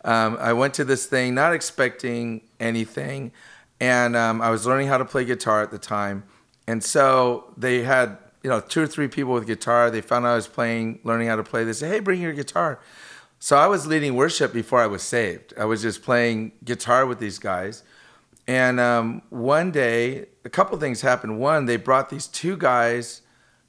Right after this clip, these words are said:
hippies from, uh, Germany, and they had, were in the musical Hair in Germany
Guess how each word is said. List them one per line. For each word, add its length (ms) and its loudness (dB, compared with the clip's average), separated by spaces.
hippies 640 -2
from, 640 -2
uh, 300 0
Germany, 720 -2
and 240 0
they 280 2
had, 260 0
were 160 0
in 200 -2
the 100 -2
musical 520 -2
Hair 440 -2
in 220 -8
Germany 520 -6